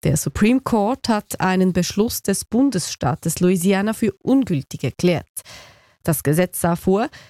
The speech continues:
dass nur noch bestimmte Ärztinnen und Ärzte Schwangerschaftsabbrüche hätten durchführen dürfen.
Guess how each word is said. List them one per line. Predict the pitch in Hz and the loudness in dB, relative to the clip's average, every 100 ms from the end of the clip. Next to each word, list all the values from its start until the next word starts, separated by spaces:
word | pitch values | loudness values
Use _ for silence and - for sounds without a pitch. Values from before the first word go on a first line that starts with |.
| _ | _
dass | 214 214 220 | -4 0 2
nur | 254 | 2
noch | 269 233 | 2 -2
bestimmte | 190 180 - 233 285 202 | -2 -4 -2 0 0 0
Ärztinnen | - 175 - - 180 180 | 0 -2 -2 0 2 4
und | 180 170 | 2 2
Ärzte | 180 180 - - | 0 -2 -2 -2
Schwangerschaftsabbrüche | 175 175 185 208 175 156 - - - 160 151 165 | 0 0 0 0 0 -2 -2 -4 -2 0 2 2
hätten | 175 - 165 | 2 0 2
durchführen | 185 175 - 165 156 | 2 0 -2 0 2
dürfen. | 185 180 - - | 2 0 -2 -8